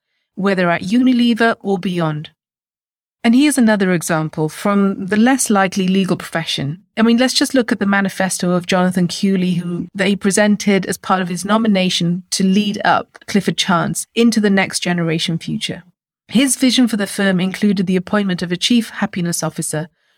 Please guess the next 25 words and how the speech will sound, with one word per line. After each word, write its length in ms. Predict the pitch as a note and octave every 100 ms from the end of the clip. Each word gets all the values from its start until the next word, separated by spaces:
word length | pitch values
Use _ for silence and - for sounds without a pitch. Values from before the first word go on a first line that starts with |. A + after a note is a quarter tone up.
| _
responsible 720 | G#3 - - C4 C#4 D4 D4
for 120 | C#4 A#3
making 400 | G#3+ G#3+ G#3+ F#3+
it 100 | F3+
the 60 |
most 260 | F#3+ F#3+ F3
vibrant, 680 | E3 F#3+ G#3 A3+ A#3+ B3+ B3
happy, 580 | - - G#3 G#3 F3+ -
and 160 | F3 E3+ -
uplifting 640 | A#3 - A#3 A3 - A3+
place 300 | A3 G3 F#3+
to 100 | -
work 300 | F3 E3+ E3+
in 140 | - F3
the 80 | E3+
world. 360 | F3 D#3 D#3 - _ _ _ _ _ _ _ -
These 260 | A3 D#4
are 80 | D4
not 280 | B3 A3 G3
words 340 | G#3+ G#3+ F#3
that 160 | G#3 G3+
we 200 | F#3+ F#3
often 460 | F3+ - G3 F#3+ -
relate 560 | F#3+ G3 G#3 G3 - -
to 420 | - G3 F3 E3+